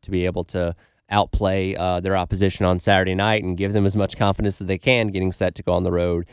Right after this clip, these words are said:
to Georgia next week, not to mention the, the handful of other game, or tough games that are coming after that. So, so a big weekend for possibly building some of that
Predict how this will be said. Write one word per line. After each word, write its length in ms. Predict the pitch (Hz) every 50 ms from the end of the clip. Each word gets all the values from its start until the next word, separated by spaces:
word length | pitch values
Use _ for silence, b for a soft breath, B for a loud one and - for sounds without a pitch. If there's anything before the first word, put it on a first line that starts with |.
| b b b b
to 160 | - 104 87 82
Georgia 320 | 82 101 101 101 92 95
next 280 | 95 95 92 - - -
week, 220 | 98 92 - -
not 160 | 98 90 90
to 60 | 95
mention 260 | 92 95 92 - - 92
the, 180 | 85 92 - -
the 180 | 92 90 90 90
handful 300 | 101 95 87 - 90 87
of 100 | 87 90
other 180 | 90 87 87
game, 300 | 87 87 87 87 85 85 -
or 140 | 73 90
tough 260 | 87 - 101 92 - -
games 300 | 90 90 87 87 82 -
that 140 | 92 85
are 180 | 87 87 87 85 b b b b b b b
coming 240 | - 113 104 104 104
after 280 | 107 110 - - 101
that. 280 | 87 90 82 82 80 -
So, 140 | - 98 90
so 200 | - - 95 90
a 40 |
big 260 | 87 87 101 101 101 104
weekend 440 | 98 95 90 - - 92 90 87
for 240 | - - 92 90 87
possibly 420 | - - 87 87 90 - - 98 90
building 340 | 82 92 92 87 87 90
some 180 | 87 - 95 90
of 80 | 87 85
that 240 | 85 85 85 -